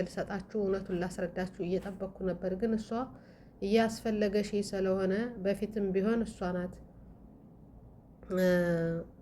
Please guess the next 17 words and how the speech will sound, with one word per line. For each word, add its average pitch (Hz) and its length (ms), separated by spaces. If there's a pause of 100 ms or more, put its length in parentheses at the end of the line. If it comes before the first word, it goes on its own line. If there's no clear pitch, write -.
(200)
ምላሴንም 196 600
ልታስገድለው 180 720
የነበር 175 600
ምን 185 260
ልትል 175 320
የነበረ 170 480 (680)
እና፣ 180 180 (1040)
እ፣ 185 120 (1040)
«የኔ 190 280
ስህተት 190 340
አይደለም 180 460 (240)
ይቅርታ» 214 420 (120)
ብላ 180 180 (1500)
እርግብ 190 380 (260)
ህይወቷን 202 560 (300)
ትቀጥላለች 202 880 (380)
ብዬ 208 180